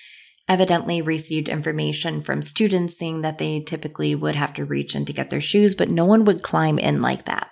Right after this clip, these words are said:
But their understanding was that students went in there all the time to get their shoes. I think it was typically horizontal, but regardless, from what I understand, this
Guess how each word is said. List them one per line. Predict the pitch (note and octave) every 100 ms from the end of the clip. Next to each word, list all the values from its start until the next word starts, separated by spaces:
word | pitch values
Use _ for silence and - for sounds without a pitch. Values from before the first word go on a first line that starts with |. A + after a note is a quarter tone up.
| -
But | C#3 - _ - - _ _ _ _
their | F3+ F#3+ G#3
understanding | G3+ G3+ G3 F3 E3+ E3
was | D#3+ D#3
that | D#3+ D3+ D3 -
students | - - F3 F3+ -
went | E3 D#3 -
in | E3 D#3
there | D#3
all | - D3+
the | D3+
time | D3 D3+
to | D3
get | D3 C#3+
their | D3
shoes. | - G3+ G3 F#3+ F#3 E3+
I |
think | D3+ E3
it | -
was | D#3+
typically | - D#3 D3+
horizontal, | D3 D#3 - D3+ D#3+ F3 F3 E3+ E3 E3 - - _
but | E3+ D#3+ - - _
regardless, | - E3+ F3 F3 F3+ F3+ E3+ D#3 - - - _ - -
from | F3+ E3+
what | E3
I | D#3 D#3
understand, | D3+ D#3+ - A3 G3+ F#3+ F#3+
this | E3 F3+ E3+ E3+ -